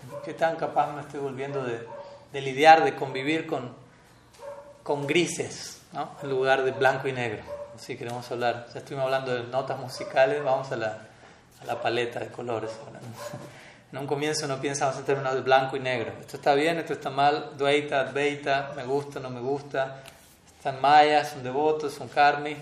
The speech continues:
son demonios, <laughs> lo que fuere. Pero eventualmente uno empieza a pensar en términos de gris, ¿no? Que gris no es ni blanco <clears throat> ni negro.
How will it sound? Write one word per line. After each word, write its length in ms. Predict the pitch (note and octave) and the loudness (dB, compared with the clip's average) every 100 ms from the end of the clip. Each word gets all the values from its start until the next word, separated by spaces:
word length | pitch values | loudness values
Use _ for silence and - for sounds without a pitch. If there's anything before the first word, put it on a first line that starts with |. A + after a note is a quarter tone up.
| - | -14
son 80 | C#3 | -14
demonios, 460 | B2 C3 D#3 D3+ D3+ - | -10 -6 -4 -4 -6 -10
<laughs> 140 | - - | -12 -10
lo 120 | D3+ | -10
que 80 | - | -10
fuere. 340 | - - - - - - - - - - - - - - - | -16 -18 -18 -18 -18 -18 -16 -16 -16 -16 -18 -20 -20 -20 -10
Pero 160 | - D#3 | 2 4
eventualmente 580 | E3 E3 F#3 F#3 G3 G3 | 4 4 2 2 0 0
uno 100 | F#3 | -2
empieza 300 | D3+ E3 E3+ | 0 0 0
a 20 | |
pensar 400 | D#3+ D3 - D#3+ | -2 0 6 6
en 140 | D#3+ D#3 | 6 2
términos 360 | D3+ D3+ D3+ | 0 2 0
de 80 | C#3 | 0
gris, 560 | A#2+ B2+ A#2+ - - - | -2 -4 -4 -6 -10 -10
¿no? 240 | C3 D#3+ - | -8 -6 -6
Que 120 | C3 | -4
gris 240 | C3+ E3+ | -4 -2
no 100 | E3 | 0
es 80 | D3+ | 0
ni 100 | D#3+ | 0
blanco 800 | C#3 D3 E3+ E3+ F3 E3 - - | 4 4 4 0 0 0 -4 -4
<clears throat> 40 | |
ni 480 | E3+ G3+ D3+ C#3+ C#3 | 2 4 2 0 0
negro. 320 | F3+ G3 A#2 | 4 4 2